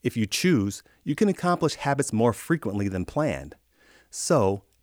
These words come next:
even though I told the app that I plan to study the Bible once a week, I can still log multiple times in a single week if I felt so inspired. By constantly logging your progress, then later referring to the app,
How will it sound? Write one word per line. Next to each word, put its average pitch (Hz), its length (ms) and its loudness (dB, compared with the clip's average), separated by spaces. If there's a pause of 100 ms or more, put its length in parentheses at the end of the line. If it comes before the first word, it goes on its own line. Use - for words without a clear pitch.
even 190 280 2
though 151 140 2
I 127 100 2
told 123 300 -2
the 107 200 -2
app 127 200 0
that 110 100 2
I 101 80 0
plan 113 300 -2
to 92 60 -4
study 107 300 -2
the 95 100 -2
Bible 101 420 0
once 92 260 -2
a 90 60 -2
week, 113 360 -4 (560)
I 143 80 2
can 127 160 2
still 185 380 2
log 110 360 2
multiple 101 460 -2
times 117 480 -4
in 98 80 0
a 90 60 -2
single 95 360 -2
week 160 220 -2
if - 100 -8
I 90 80 -4
felt - 280 -6
so 87 180 -6
inspired. 85 640 -6 (1080)
By 110 140 2
constantly 165 600 -2
logging 117 480 2
your 87 100 -2
progress, 87 640 -2 (320)
then 120 180 4
later 120 220 4
referring 143 540 0
to 107 100 -4
the 90 160 -6
app, 85 320 -6